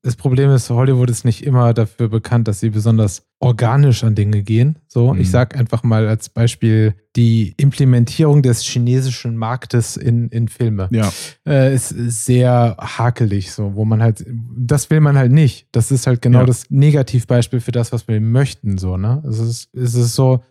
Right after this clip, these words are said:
Speaker 1: Filme zu machen, die Probleme thematisieren, die halt irgendwie sonst nicht da wären, wie
Speaker 2: Mhm.
Speaker 1: jetzt dieses Jahr, da ist es halt exzellent so, aber
Speaker 2: Ja.
Speaker 1: halt einfach nur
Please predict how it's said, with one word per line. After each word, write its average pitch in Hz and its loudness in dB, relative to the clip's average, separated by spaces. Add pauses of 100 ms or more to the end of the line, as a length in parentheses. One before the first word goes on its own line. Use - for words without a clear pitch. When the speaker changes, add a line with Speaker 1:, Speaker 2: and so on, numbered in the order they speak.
(140)
Speaker 1:
Filme 156 2
zu 131 -2
machen, 131 0 (100)
die 120 0 (420)
Probleme 120 0 (300)
thematisieren, 131 2
die 117 2
halt 117 0
irgendwie 117 -2
sonst 120 0
nicht 147 -2
da 139 0
wären, 127 0
wie 113 2
Speaker 2:
Mhm. 113 4
Speaker 1:
jetzt 107 -2
dieses 156 2
Jahr, 120 0
da 117 -2
ist 113 -2
es 110 -8
halt 117 -2 (220)
exzellent 117 -2
so, 98 -10
aber 98 -6 (200)
Speaker 2:
Ja. 120 0
Speaker 1:
halt 113 0
einfach 123 0
nur 120 2